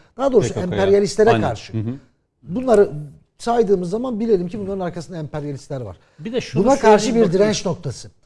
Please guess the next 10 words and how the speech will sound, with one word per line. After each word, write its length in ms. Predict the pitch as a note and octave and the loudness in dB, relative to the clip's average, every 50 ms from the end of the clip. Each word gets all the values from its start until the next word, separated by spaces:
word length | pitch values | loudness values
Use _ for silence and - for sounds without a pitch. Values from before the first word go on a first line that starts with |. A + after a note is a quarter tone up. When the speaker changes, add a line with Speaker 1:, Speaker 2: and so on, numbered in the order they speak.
| _ | _
Speaker 3:
Bak, 240 | - F3 E3+ A2+ B2 | -8 -6 -6 -4 -2
Speaker 1:
Bunu 220 | E3 A3+ C#4+ D#4 A#3+ | 0 2 2 4 4
devirdiğinde 640 | B3 B3 A3+ A#3 G3+ G3+ A3+ G#3+ A#3 C#4+ C#4 G3 - - _ | 4 4 4 2 2 0 -2 0 -2 -2 -4 -4 -8 -18 _
sonraki 480 | - - A#3 A#3 A3 G#3+ F3+ - E3+ | -10 -4 -2 0 0 0 -2 -4 -4
hedefe 280 | D3+ C3+ B2+ A#2 - B2+ | -6 -6 -8 -10 -10 -12
ilerleyecek. 460 | A2+ G#2 G#2 G2 F#2+ F2+ E2 F2+ F2 _ - A2 | -12 -12 -12 -14 -16 -18 -20 -20 -20 _ -10 -4
Speaker 2:
Doğru. 80 | A2 F#3 | -2 0
Speaker 3:
Ceyhun, 340 | F#3+ F#3 E3+ E3 D3 C3 | 0 0 -2 -2 -4 -2
bakınız 460 | C#3+ F3+ F3 - F3+ E3 C#3 - - - | -2 -4 -2 -2 -4 -6 -6 -8 -12 -8
yani 360 | - F3 D#3+ D3+ D3 C#3 C#3 | -6 -6 -4 -4 -6 -6 -8